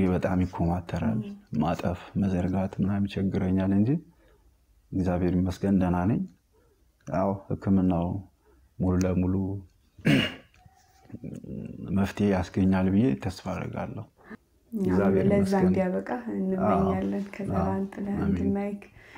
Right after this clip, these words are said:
Speaker 2: እ፣ አሁን በህክምና ወጪ ሊሆን ይችላል፣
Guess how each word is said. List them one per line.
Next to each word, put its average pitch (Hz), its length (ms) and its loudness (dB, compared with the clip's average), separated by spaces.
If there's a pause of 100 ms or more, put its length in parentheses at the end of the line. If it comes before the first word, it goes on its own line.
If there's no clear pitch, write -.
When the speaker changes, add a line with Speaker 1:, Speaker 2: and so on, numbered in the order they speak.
(400)
Speaker 2:
እ፣ 214 100 0 (960)
አሁን 226 260 6 (260)
በህክምና 202 600 -2
ወጪ 196 300 -2
ሊሆን 196 300 0
ይችላል፣ 214 400 -6